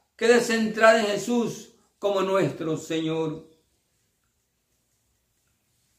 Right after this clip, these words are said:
Yo quiero que preste atención a lo que voy a decir a continuación, hermano, hermana. Y quiero que preste atención porque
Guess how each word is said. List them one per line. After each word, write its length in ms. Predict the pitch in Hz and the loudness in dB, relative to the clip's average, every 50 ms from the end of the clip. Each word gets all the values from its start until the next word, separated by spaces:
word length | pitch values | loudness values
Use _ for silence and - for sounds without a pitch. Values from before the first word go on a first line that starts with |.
| _ _ _ _ _ _ _ _ _ _ _ _ _ _ _ | _ _ _ _ _ _ _ _ _ _ _ _ _ _ _
Yo 160 | - 233 240 | -2 -2 0
quiero 180 | 233 254 240 226 | 4 4 4 4
que 140 | - 202 - | 4 0 0
preste 300 | - 190 180 - 185 180 | 0 0 0 0 0 -2
atención 480 | 175 175 170 160 - - 175 175 175 | 0 0 -2 -2 -2 -2 -2 -2 0
a 20 | 170 | -2
lo 160 | 170 160 - | -2 -4 -4
que 80 | 175 165 | -4 -2
voy 180 | 165 175 170 | 0 0 0
a 60 | 170 | 0
decir 240 | 170 156 - - 170 | 0 -4 -4 -4 -4
a 80 | 165 - | -4 -4
continuación, 640 | 170 160 156 156 160 160 160 151 - - 160 160 156 | -4 -4 -2 -2 -2 -2 -2 -4 -2 -2 -2 -2 0
hermano, 480 | 156 151 151 160 165 165 156 156 156 | 0 0 0 0 0 0 -2 -2 -2
hermana. 580 | 156 156 151 151 151 151 143 143 139 143 - _ _ _ _ _ _ _ _ _ _ _ _ _ _ _ _ _ _ _ _ _ _ _ _ _ _ _ _ _ _ _ _ _ _ _ _ _ _ _ _ _ _ _ _ _ _ | 0 0 0 0 0 0 -2 -4 -6 -8 -12 _ _ _ _ _ _ _ _ _ _ _ _ _ _ _ _ _ _ _ _ _ _ _ _ _ _ _ _ _ _ _ _ _ _ _ _ _ _ _ _ _ _ _ _ _ _
Y 100 | _ 160 | _ -8
quiero 240 | - - 233 240 240 | 0 4 4 4 6
que 120 | 240 254 247 | 6 4 4
preste 340 | 233 233 233 - - 226 | 6 4 2 2 2 0
atención 680 | 226 220 226 214 202 - - 170 196 208 220 226 220 - | -2 -2 -2 -2 -4 -4 -6 -6 -2 -2 0 0 -2 -2
porque 760 | 208 208 180 - 180 180 175 160 156 160 - - - _ | -2 -2 -2 -2 -2 -2 -2 -2 -4 -8 -12 -18 -20 _